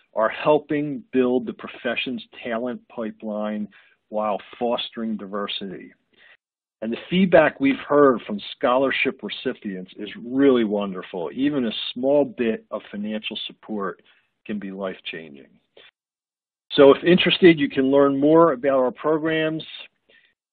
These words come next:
and you can make a financial gift to support the programs at C F P dot net backslash support our scholarships.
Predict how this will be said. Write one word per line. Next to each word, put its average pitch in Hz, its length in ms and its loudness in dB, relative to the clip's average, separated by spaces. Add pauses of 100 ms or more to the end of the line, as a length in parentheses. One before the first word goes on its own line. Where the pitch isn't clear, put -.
(140)
and 127 160 -10
you 120 80 -8
can 131 200 -6
make 135 200 -2
a 135 60 -8 (100)
financial 143 420 -2
gift 113 320 -6 (100)
to - 60 -18 (100)
support - 460 -4
the - 60 -12
programs 104 760 -10 (520)
at 113 80 -10 (180)
C 127 220 -4
F 117 160 -6
P 120 260 -8
dot 107 400 -8
net 107 360 -10 (400)
backslash 107 640 -6 (580)
support 104 500 -10 (180)
our 92 100 -8 (120)
scholarships. - 760 -10